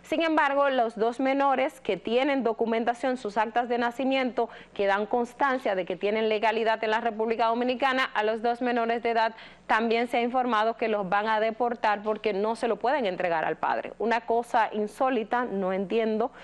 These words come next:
eh, cuál es el, el, la operación o cuál es el razonamiento que están teniendo ahora los, la Dirección General de Migración en ese contexto, porque no solamente detuvieron a dos menores de edad que están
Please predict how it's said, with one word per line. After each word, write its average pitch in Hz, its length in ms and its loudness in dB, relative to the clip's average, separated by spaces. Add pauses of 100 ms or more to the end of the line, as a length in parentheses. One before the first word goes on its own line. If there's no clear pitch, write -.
(280)
eh, 185 460 2
cuál 202 200 2
es 202 180 0 (200)
el, 185 640 2
el, 185 180 0
la 196 140 4
operación 196 720 2
o 196 60 0
cuál 190 200 0
es 214 100 -2
el 196 140 2
razonamiento 196 800 0
que 190 100 -8
están 185 640 0
teniendo 185 380 0
ahora 185 320 2
los, 185 380 -2
la 165 280 0
Dirección 175 400 -2
General 185 460 0 (340)
de 190 140 0
Migración 202 480 0
en 190 160 0
ese 196 560 0
contexto, 208 640 -2
porque 180 280 -2
no 208 200 0
solamente 247 640 2
detuvieron 214 540 0
a 180 80 2
dos 208 220 -2
menores 208 360 0
de 208 80 0
edad 202 200 2
que 196 80 -4
están 196 300 0